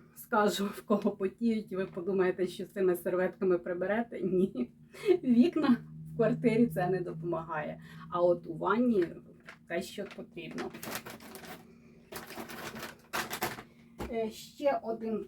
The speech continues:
продукт закінчився. У нас стільки ароматів, що якщо брати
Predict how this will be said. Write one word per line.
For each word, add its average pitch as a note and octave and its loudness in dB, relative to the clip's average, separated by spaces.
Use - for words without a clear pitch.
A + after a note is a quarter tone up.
продукт A3+ 4
закінчився. G3 -2
У - 2
нас B3 2
стільки B3 -6
ароматів, C4 2
що - -8
якщо A#3+ -8
брати G#3+ 0